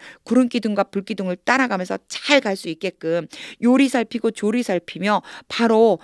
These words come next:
나를 위해서 모든 일들을 하고 계시는구나. 그렇다면 내 안에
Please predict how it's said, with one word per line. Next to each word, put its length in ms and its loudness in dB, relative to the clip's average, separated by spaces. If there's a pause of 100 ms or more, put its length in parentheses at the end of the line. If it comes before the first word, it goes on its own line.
(160)
나를 720 4
위해서 680 0 (100)
모든 460 -2
일들을 340 0
하고 280 -6
계시는구나. 800 -6 (760)
그렇다면 560 0 (680)
내 160 -4
안에 400 -6